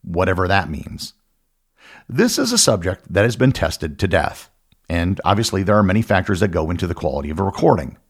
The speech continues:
However, time and time again, it has been found that people cannot tell the difference between digital and analog sound.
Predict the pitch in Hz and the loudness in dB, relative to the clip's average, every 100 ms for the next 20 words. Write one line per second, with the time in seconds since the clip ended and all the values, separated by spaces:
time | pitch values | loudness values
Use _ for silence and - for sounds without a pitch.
0 | _ _ _ _ - - - - 156 208 | _ _ _ _ -20 -20 -16 -2 0 2
1 | 170 156 - - 110 147 180 - 160 202 | 0 -2 -6 -2 0 2 0 0 0 0
2 | 170 139 82 78 _ _ _ 117 170 165 | 0 -2 -4 -12 _ _ _ -2 -2 0
3 | 185 - 120 113 107 - 170 - 160 - | -2 0 0 0 -2 -4 -4 0 0 0
4 | 135 123 117 165 214 - 147 160 151 135 | 0 2 2 2 -2 -4 0 0 0 -2
5 | 110 104 101 - - 95 - 101 90 98 | -2 -2 -2 -4 -8 -6 0 0 2 0
6 | 95 101 101 110 113 80 73 71 76 73 | 2 2 2 0 0 -2 -2 0 0 0
7 | - 67 - - | -2 -2 -6 -12